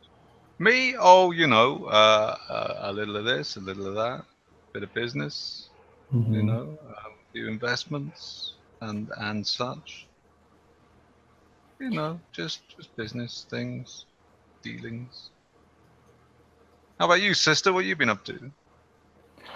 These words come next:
Speaker 2: Oh, you know, writing mostly, um, you know, but I, I like to come out and show my face sometimes at a little soirees like this. Um,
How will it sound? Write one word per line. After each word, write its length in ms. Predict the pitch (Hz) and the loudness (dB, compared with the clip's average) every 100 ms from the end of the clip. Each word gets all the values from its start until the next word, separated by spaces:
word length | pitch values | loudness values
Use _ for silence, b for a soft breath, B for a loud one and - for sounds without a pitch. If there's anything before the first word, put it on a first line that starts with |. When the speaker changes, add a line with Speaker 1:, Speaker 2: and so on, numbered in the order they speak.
| B B B B - | B B B B 2
Speaker 2:
Oh, 420 | 233 269 254 202 | 6 8 8 6
you 240 | - 170 185 | 6 10 12
know, 280 | 175 170 165 156 135 | 12 10 6 0 8
writing 640 | 143 147 175 139 120 120 | 10 12 10 10 12 12
mostly, 800 | 117 117 - - 101 95 101 135 | 12 10 8 4 6 8 8 6
um, 800 | 120 92 92 92 92 90 92 101 - - | 6 6 6 4 4 2 0 -2 -8 0
you 100 | 113 | 2
know, 200 | 95 98 | 4 2
but 200 | 110 117 | 2 4
I, 160 | 117 117 | 4 4
I 100 | 185 | 6
like 220 | 170 160 156 | 6 6 6
to 360 | 135 120 123 - | 6 8 6 4
come 180 | 131 117 | 8 10
out 300 | 107 110 120 | 10 8 8
and 240 | 98 98 | 4 4
show 180 | - 113 | 6 8
my 180 | 101 98 | 8 6
face 300 | 101 92 - | 6 4 4
sometimes 680 | 101 95 107 95 95 117 123 | 0 2 2 4 4 2 0
at 120 | 101 | -2
a 80 | 107 - - | -4 -8 0
little 360 | 98 95 104 - _ _ | 4 4 2 -4 _ _
soirees 720 | - - 120 107 101 98 95 | -10 8 10 12 10 10 8
like 240 | 98 95 - | 6 6 6
this. 420 | 98 98 120 - B B B B B - | 6 6 4 -4 B B B B B -6
Um, 840 | - 98 95 95 92 92 92 98 | 0 4 4 4 2 0 -2 -2